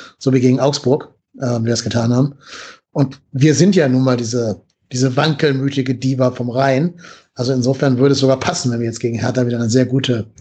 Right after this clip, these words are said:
Leistung abliefern würden. Was jetzt nicht heißt, dass wir auch gewinnen, ne? Also nur wenn wir eine gute Leistung abliefern,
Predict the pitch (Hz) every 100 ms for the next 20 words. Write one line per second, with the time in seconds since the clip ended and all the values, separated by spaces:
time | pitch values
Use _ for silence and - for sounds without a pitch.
0 | - _ - 135 - 135 117 107 _ _
1 | _ _ - 165 160 139 127 135 190 -
2 | _ - - - - _ 143 156 - 151
3 | 165 156 143 131 151 127 - 131 131 92
4 | 117 131 143 123 127 127 127 120 127 123
5 | 135 - 127 127 - _ 123 127 127 123
6 | 120